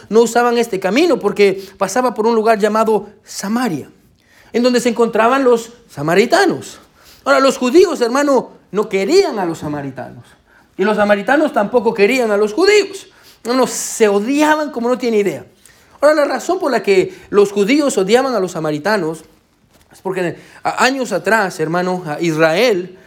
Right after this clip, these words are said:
estaba dividida en dos. El reino del norte y el reino del sur. Amén.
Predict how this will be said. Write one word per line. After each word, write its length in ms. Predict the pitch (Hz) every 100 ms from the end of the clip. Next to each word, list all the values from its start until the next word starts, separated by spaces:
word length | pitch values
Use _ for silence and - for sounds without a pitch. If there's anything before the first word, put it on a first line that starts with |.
| -
estaba 340 | - 165 208 202
dividida 500 | 190 175 175 185 185
en 80 | 202
dos. 340 | - - - _ _ _ _ -
El 80 | 143
reino 240 | 180 220
del 140 | 262 262
norte 600 | 240 240 262 254 - - _ _ _
y 60 | 151
el 100 | 151
reino 220 | 156 151
del 160 | 160
sur. 220 | 170 254 - - -
Amén. 320 | 135 175 208